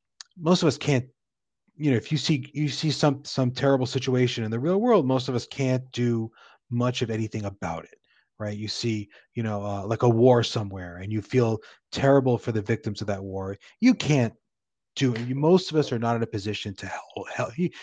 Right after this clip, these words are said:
you can write a check to Red Cross, but you can't actually make a significant difference by yourself. But Superman can, right? He can go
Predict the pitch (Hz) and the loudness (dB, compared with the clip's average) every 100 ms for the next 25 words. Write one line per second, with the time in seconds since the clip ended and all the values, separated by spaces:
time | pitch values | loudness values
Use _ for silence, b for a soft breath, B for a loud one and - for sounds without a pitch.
0 | B 233 226 220 175 156 151 - 139 143 | B 0 4 8 10 8 6 0 0 0
1 | 123 117 - 107 98 - - 131 - 131 | 0 0 -2 -4 -4 -10 -8 -8 -4 -4
2 | - 107 117 - 113 110 107 104 - _ | -4 -6 -8 -6 -6 -6 -6 -8 -10 _
3 | B B B 104 123 120 120 123 127 110 | B B B -6 -2 2 2 2 -4 -4
4 | 113 - 104 - 98 95 90 - 87 90 | -4 -6 -8 -10 -12 -12 -12 -12 -14 -16
5 | - B B B - 117 - 240 254 180 | -20 B B B -2 -2 0 2 6 6
6 | 123 107 - 180 110 107 98 120 120 107 | 6 2 0 0 0 -8 -8 -8 -8 -8
7 | 107 107 104 | -6 -4 -6